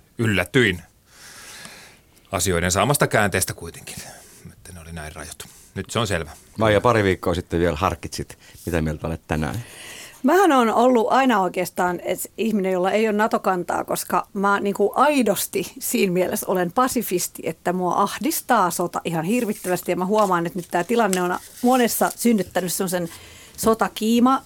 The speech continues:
Speaker 3: kiimaisen ihmisen, että ihmiset niinku fantasioi erilaisista tavoista, millä voi tappaa hirveän määrän ihmisiä. Se ahdistaa mua myös ihan hirvittävällä tavalla.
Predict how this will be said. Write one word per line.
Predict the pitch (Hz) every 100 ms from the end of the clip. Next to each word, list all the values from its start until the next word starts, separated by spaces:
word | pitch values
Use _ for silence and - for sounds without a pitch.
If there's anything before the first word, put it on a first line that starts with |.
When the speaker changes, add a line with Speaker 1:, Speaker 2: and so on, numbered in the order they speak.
| - - -
Speaker 3:
kiimaisen | 269 247 226 220
ihmisen, | 214 240 240 285 285
että | 220 185
ihmiset | 185 175 175 -
niinku | 180 -
fantasioi | 196 190 185 170 175 -
erilaisista | 170 170 185 202 196 -
tavoista, | 185 185 196 202
millä | 180 170 175
voi | 185
tappaa | 190 170 - 226
hirveän | 185 214 202 202
määrän | 190 196
ihmisiä. | 208 220 202
Se | 190
ahdistaa | 190 202 254 - 277
mua | 247 220
myös | 202 196
ihan | 185 165
hirvittävällä | 175 175 175 - 170 - 165
tavalla. | 180 196 214